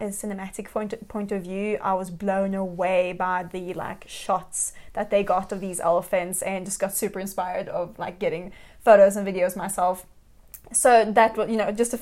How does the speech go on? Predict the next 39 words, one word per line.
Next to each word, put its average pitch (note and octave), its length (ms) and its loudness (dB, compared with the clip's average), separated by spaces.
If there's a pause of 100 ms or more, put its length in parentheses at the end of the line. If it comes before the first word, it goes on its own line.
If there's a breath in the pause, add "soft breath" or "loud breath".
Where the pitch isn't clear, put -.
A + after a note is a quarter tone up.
the B3 120 4
photographer B3+ 500 10
in A3 220 4
me G#3+ 180 0
are G#3+ 160 6
focusing G#3+ 380 4
on G3+ 80 0
that. A3+ 240 2
But A3 100 4
in A3+ 100 4
general, A3 520 6 (400 loud breath)
really C4 280 8
awesome A3+ 320 6
series. G#3 540 2
Uh, G#3+ 240 6
it's A#3 140 -2
about, A3 640 6 (120)
uh, G#3 300 6 (100)
elephants. A#3+ 480 4
It's G#3 160 -2
a G3+ 140 -4
four-part A#3 540 4
se-, G#3 320 0
series G#3 600 -2 (260 soft breath)
of G#3 280 8
different G#3 320 -2
elephants. G#3 420 2
So G#3 80 -2
you've G3 140 -4
got G#3 180 4
the A3 80 -8
savannah G#3+ 420 0
elephant, G3+ 600 0
the G3+ 280 -6
desert G#3 380 0
elephant, G3+ 520 2
which G3+ 240 -10
is G#3 240 0
actually G3 600 -6